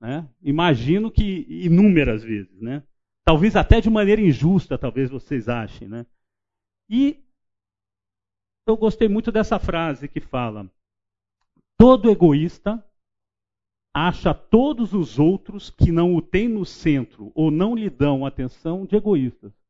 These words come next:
Eu comecei a refletir sobre as pessoas que chamam muitos <laughs> outros de egoísta, que talvez sejam os mais egoístas.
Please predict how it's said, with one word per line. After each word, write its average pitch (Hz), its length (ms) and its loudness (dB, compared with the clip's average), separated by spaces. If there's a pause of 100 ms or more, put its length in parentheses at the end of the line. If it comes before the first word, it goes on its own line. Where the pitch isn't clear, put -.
(680)
Eu 220 60 -2
comecei 254 380 -2
a - 20 4
refletir 220 840 -2
sobre 190 260 -4
as 185 80 -4
pessoas 160 380 -6
que 175 100 -10
chamam 180 320 -2
muitos 196 440 -4
<laughs> - 40 -12
outros 196 320 2
de 147 80 -2
egoísta, 147 760 -6 (920)
que - 80 -10
talvez 240 380 -4
sejam 302 520 -6 (500)
os 254 120 -2
mais 240 260 -2
egoístas. 202 580 -4